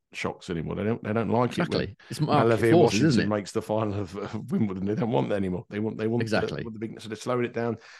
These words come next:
Speaker 1: commercially
Speaker 2: It's
Speaker 1: as well.
Speaker 2: money. It's
Speaker 1: Yep.
Speaker 2: to do with money. They want, they want, they want t-, to sell tickets, and they think selling tickets, the best way to do that is, is to sort of virtually guarantee that you're gonna get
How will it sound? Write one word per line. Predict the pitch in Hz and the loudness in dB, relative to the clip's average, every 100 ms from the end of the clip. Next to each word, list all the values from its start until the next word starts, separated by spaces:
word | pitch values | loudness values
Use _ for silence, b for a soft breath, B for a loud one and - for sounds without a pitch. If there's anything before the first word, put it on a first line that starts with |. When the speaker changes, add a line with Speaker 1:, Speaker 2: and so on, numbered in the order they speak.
| B | B
Speaker 1:
commercially | - 127 131 | -2 4 4
Speaker 2:
It's | - | 4
Speaker 1:
as | 123 | 4
well. | 180 | 6
Speaker 2:
money. | 110 78 B _ - | 4 2 B _ -10
It's | 123 | -4
Speaker 1:
Yep. | 123 - | -4 -4
Speaker 2:
to | - | 0
do | 151 | 2
with | 147 | 4
money. | 131 113 | 4 4
They | 92 101 | 4 4
want, | 120 113 | 2 2
they | 117 | 2
want, | 123 - _ - | 2 0 _ -2
they | 113 | 0
want | 117 110 - _ _ _ _ _ _ - _ _ - | 0 -2 -6 _ _ _ _ _ _ -20 _ _ -20
t-, | - _ - | -20 _ -12
to | 104 | -6
sell | - 117 107 | -2 0 0
tickets, | 143 - 95 - - _ _ | 0 0 -4 -6 -18 _ _
and | 104 | 0
they | 107 | 2
think | 113 107 90 | 2 0 0
selling | - 101 95 | -2 -2 -2
tickets, | - - 78 - - _ _ _ _ _ | -4 -6 -6 -8 -14 _ _ _ _ _
the | 85 | -2
best | 95 - 101 | -2 2 0
way | |
to | 90 | 0
do | 82 117 | 4 6
that | 90 65 - | 6 2 0
is, | 87 80 - | -2 -2 -2
is | 98 85 | -2 -2
to | 92 | -4
sort | 92 82 | -2 -4
of | 78 _ _ _ - | -4 _ _ _ 0
virtually | 107 85 92 | 2 2 -2
guarantee | 82 92 87 - 113 | 0 -2 -2 0 2
that | 82 80 | 2 -2
you're | 82 | -2
gonna | 95 87 | -2 -2
get | 87 85 | -4 -8